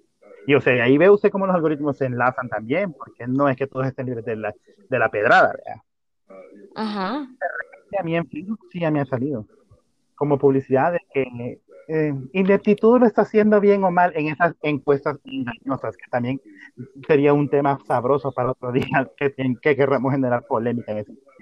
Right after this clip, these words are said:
Speaker 1: Esas entrevistas,
Speaker 2: Ser-,
Speaker 1: esas
Speaker 2: pero
Speaker 1: encuestas
Speaker 2: sería muy directo y yo creo que
Speaker 1: Sí.
Speaker 2: no vale la pena.
Speaker 1: Sí, ajá, pero esas en-, encuestas que le hacen a uno sobre cómo el gobierno actual funciona, en menos en mi caso, esas encuestas están mal hechas.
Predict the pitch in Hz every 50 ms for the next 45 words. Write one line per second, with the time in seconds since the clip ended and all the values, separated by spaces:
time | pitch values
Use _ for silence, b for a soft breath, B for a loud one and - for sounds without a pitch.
0 | - _ _ _ _ _ _ _ _ _ b b b b b b b _ 165 156
1 | 156 185 175 165 - - 143 139 135 147 147 - - 170 165 262 254 247 240 220
2 | - 254 254 240 247 254 240 262 233 233 233 240 233 247 247 262 269 247 220 269
3 | 254 233 240 247 240 _ 262 247 240 233 226 214 - 226 233 254 226 170 214 214
4 | 214 214 208 208 202 208 202 196 190 185 - - 185 185 185 208 208 202 185 165
5 | 135 123 127 107 98 - 131 131 135 139 147 143 165 180 180 202 190 190 185 151
6 | - - 151 156 - 170 170 160 - - 139 131 - 143 139 139 139 135 127 -
7 | 139 131 123 123 123 120 120 120 117 - b b b b b b b b - 143
8 | 139 135 131 - 143 143 139 139 131 123 135 123 123 131 123 123 131 131 123 -
9 | - 127 120 117 - 123 117 110 107 - - 123 117 107 101 101 101 95 - -
10 | 110 110 110 113 113 110 104 117 117 113 117 135 143 135 - 131 123 113 - -
11 | 101 98 _ B B B B B B - 131 131 143 135 139 135 - 139 131 -
12 | 127 123 123 120 - 123 123 123 127 127 123 120 120 117 113 120 117 - _ _
13 | _